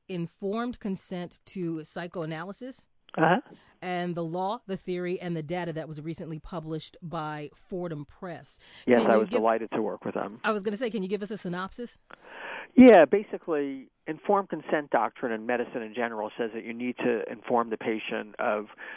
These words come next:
Speaker 2: the nature of the procedure, the risks and benefits of alternatives. And the question is, should you do that? Must you do that, and should you do that in the case of psychoanalysis? And, uh, the first part of the book reviews the law on that, which is kind of ambiguous. The second part looks at the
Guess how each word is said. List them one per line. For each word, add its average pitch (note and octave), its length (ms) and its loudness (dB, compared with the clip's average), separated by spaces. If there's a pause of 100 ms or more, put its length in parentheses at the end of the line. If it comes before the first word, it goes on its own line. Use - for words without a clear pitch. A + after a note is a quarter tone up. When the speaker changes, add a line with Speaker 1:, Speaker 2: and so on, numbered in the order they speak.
(140)
Speaker 2:
the A#2+ 80 8
nature B2+ 320 4
of B2+ 80 0
the B2 40 -10
procedure, A2+ 800 -2
the A2 80 -6
risks A#2 360 -4
and A2+ 120 -8
benefits G#2 380 -4
of - 100 -4
alternatives. G2 800 0 (500)
And C3+ 120 0
the C#3+ 40 8
question G3 360 6
is, C3 100 -2 (140)
should B2 160 -6
you B2 100 -4
do B2 220 0
that? A2+ 340 0 (560)
Must - 280 8
you C3+ 100 0
do A#2+ 200 -2
that, A2 180 -2
and A2 120 -8
should - 240 -4
you A#2 100 -2
do A2 160 -2
that G#2 180 0
in G2+ 120 -10
the G2+ 80 -8
case G#2 220 -4
of F#2+ 140 -8
psychoanalysis? G2 840 -2 (480)
And, B2 120 10
uh, A#2+ 120 12
the - 120 0
first E3 260 6
part C#3 160 0
of A#2+ 60 -2
the A#2 60 -2
book A2+ 200 -4
reviews A2 440 0
the G2+ 80 2
law G2 360 2
on G2 140 -10
that, F2+ 260 -6
which G2 100 -6
is G#2 160 -6
kind A2 140 -2
of F#2+ 80 -4
ambiguous. F#2+ 680 -2 (440)
The - 120 4
second F3+ 220 6
part B2+ 160 4
looks B2 220 -4
at - 60 -20
the G#2 120 0